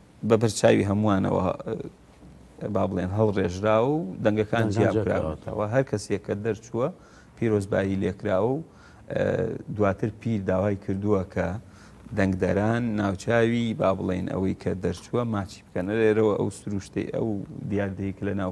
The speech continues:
Speaker 1: کووردا هەیە، ماچکردنی ناوچاوانی ئینسان بۆ وەگەڕێتەوە. و دواتر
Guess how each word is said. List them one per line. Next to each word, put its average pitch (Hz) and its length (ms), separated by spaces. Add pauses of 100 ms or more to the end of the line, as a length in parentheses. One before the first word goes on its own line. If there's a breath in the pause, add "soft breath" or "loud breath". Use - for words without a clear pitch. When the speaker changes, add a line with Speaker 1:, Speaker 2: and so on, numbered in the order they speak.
Speaker 1:
کووردا 92 400
هەیە، 92 240
ماچکردنی 95 680 (480 loud breath)
ناوچاوانی - 640
ئینسان 107 400
بۆ 98 100 (140)
وەگەڕێتەوە. 87 640 (800 loud breath)
و - 20 (240)
دواتر 117 440